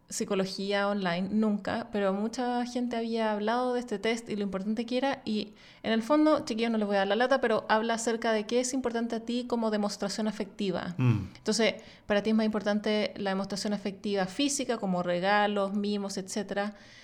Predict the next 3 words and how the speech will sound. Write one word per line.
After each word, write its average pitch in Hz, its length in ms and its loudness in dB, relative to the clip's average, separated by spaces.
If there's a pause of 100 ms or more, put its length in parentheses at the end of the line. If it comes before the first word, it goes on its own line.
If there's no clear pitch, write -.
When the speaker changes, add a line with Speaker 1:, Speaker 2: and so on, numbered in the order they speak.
(160)
Speaker 1:
eh, 185 540 2
demostración, 202 1200 -2
eh, 175 580 -2